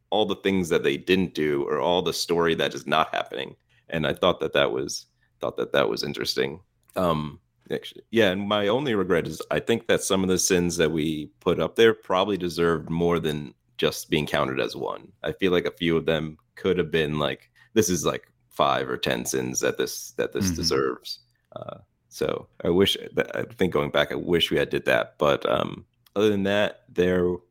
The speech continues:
Speaker 1: uh, a few of the sins that I really like was, uh, well, this one I kind of just want, um,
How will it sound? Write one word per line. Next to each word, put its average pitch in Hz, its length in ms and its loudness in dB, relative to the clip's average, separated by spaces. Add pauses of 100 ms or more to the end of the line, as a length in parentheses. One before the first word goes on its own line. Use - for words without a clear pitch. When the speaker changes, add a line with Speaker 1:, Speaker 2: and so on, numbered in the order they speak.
(240)
Speaker 1:
uh, 80 360 -2
a - 80 -6
few 98 240 0
of 98 60 0
the 92 80 0
sins 90 640 2 (220)
that 85 320 2
I 80 60 0
really 85 240 2
like 87 360 0 (180)
was, 80 460 0
uh, - 460 0 (280)
well, 104 120 -2
this 165 160 0
one 117 180 4
I 80 120 -4 (200)
kind 120 300 2
of 90 80 -2
just 82 180 -8
want, 80 320 2
um, 78 340 -6